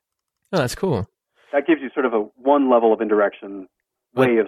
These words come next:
Speaker 2: storing data.
Speaker 3: with server dot transfer, though, that ha-, that opens up another bag of worms, doesn't
Speaker 2: It
Speaker 3: it?
Speaker 2: does, it
Speaker 3: Because
Speaker 2: does.
Speaker 3: then you're not, don't have U R L accuracy.
Speaker 2: You don't have the U R L switching, that's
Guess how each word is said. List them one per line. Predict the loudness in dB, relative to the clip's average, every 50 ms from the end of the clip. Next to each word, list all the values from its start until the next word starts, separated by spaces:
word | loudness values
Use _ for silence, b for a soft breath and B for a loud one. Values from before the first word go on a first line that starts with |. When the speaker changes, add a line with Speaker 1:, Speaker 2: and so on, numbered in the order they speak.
| -4
Speaker 2:
storing | _ -8 -8 -8 -8 -8 -8
data. | -10 -8 -8 -8 -8 -10 -12 _
Speaker 3:
with | -18 -10
server | -4 -2 -2 0 0
dot | 0 0 0 0
transfer, | -2 -2 -2 -2 -2 -4 -4 -2 -2
though, | 0 0 0 0
that | 0 0 0 0
ha-, | -2 -4 -2
that | -2 -2 0
opens | 0 0 -2 -4 -4
up | -4 -4 -4 -4
another | -4 -2 -2 -2 -2
bag | -2 -4 -4 -4 -4
of | -6 -6
worms, | -6 -4 -4 -6 -8 -10 -16 _ _ _ _
doesn't | -10 -4 -4 -2 0
Speaker 2:
It | 2
Speaker 3:
it? | 2
Speaker 2:
does, | 4 4 2 0 -2 -6
it | -6
Speaker 3:
Because | -2 0 2 2
Speaker 2:
does. | 2 0
Speaker 3:
then | -4 -6 -6
you're | -6 -6
not, | -4 -4 -6 -6 -6
don't | -6 -6 -6
have | -4 -6 -6 -6
U | -6 -6 -4
R | -2 -2 -2 -2
L | -2 -2 -2 -4 -4 -8 -10
accuracy. | -12 -12 -12 -12 -14 -16 -14 -14 -12 -8
Speaker 2:
You | -6
don't | -6 -4
have | -4 -4 -6
the | -4
U | -4 -4
R | -2 0
L | 0 0 0 -2 -8
switching, | -10 -10 -10 -10 -10 -10
that's | -12 -12 -14